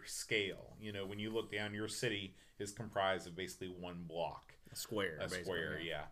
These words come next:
Speaker 1: yeah. Um, and, um, and the game is very plain looking. It's so plain looking, in fact, you know, when you've got your settler moving around, unless the game told you that was a settler, you would not know.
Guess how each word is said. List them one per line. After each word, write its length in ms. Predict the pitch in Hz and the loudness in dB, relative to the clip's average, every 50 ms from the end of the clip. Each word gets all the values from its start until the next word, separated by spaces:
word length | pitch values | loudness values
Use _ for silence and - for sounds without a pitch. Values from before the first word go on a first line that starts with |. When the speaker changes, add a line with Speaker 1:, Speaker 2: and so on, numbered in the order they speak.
| - - - - - - | -10 -16 -18 -12 -2 2
Speaker 1:
yeah. 140 | 113 120 120 | 4 4 4
Um, 160 | 110 104 98 101 - - - | 4 2 0 -6 -8 -10 -6
and, 320 | - 127 123 120 117 110 113 | 0 2 2 4 4 4 6
um, 360 | 110 107 104 101 98 95 95 - - - - - - - - - - - | 6 6 6 4 2 -2 -8 -12 -14 -18 -20 -20 -20 -20 -18 -16 -10 -2
and 200 | 131 135 131 120 | 0 2 2 2
the 60 | 123 | 2
game 240 | 107 131 151 160 147 | 4 4 4 4 4
is 100 | 127 113 104 | 2 2 4
very 400 | 101 131 151 165 165 156 143 127 | 6 8 8 10 10 8 6 4
plain 540 | - - - 131 131 135 139 139 135 127 113 | 2 -2 -2 0 2 4 4 6 4 4 4
looking. 400 | 104 101 92 - - 90 90 85 | 2 0 0 -2 -4 -10 -8 -6
It's 200 | 90 98 95 - | -8 -8 -6 -6
so 260 | - - - 240 262 | -2 2 4 4 2
plain 280 | 254 - - 151 135 127 | 2 2 2 4 4 4
looking, 280 | 120 107 - 110 107 107 | 2 0 -2 -2 -4 -4
in 160 | 104 98 98 | -4 -4 -2
fact, 380 | - 107 98 98 95 - - | 0 2 4 4 2 0 -2
you 100 | 107 107 | -6 -4
know, 120 | 107 104 101 | -2 -2 -2
when 160 | 101 107 107 | -2 -2 -2
you've 180 | 117 127 123 120 | 0 0 2 4
got 220 | 131 123 117 107 | 4 4 4 4
your 120 | 107 101 | 0 -2
settler 480 | - - - 131 127 127 123 123 123 120 | 0 4 6 6 6 6 6 4 4 2
moving 400 | 120 117 123 127 120 120 113 110 | 2 2 2 2 2 0 0 0
around, 500 | 107 104 104 101 104 107 113 117 117 110 | 0 2 2 2 2 2 2 2 2 2
unless 340 | 104 113 110 123 131 131 - | 0 2 4 2 2 2 0
the 80 | - | -2
game 220 | 107 110 113 110 104 | 0 0 0 0 0
told 280 | 104 113 107 107 107 104 | 2 2 2 2 2 0
you 100 | 107 107 98 | 0 0 2
that 220 | 98 101 98 - | 2 2 2 2
was 160 | 113 107 92 | 0 -2 -2
a 60 | 92 | -2
settler, 420 | 92 - 107 104 98 95 98 95 92 | -2 2 2 2 2 0 -2 -2 -2
you 200 | 95 98 98 95 | -2 -4 -6 -4
would 160 | 92 90 90 | -4 -4 -4
not 300 | 92 87 85 78 - - | -4 -4 -4 -6 -6 -8
know. 260 | 85 82 78 69 - | -10 -8 -8 -10 -12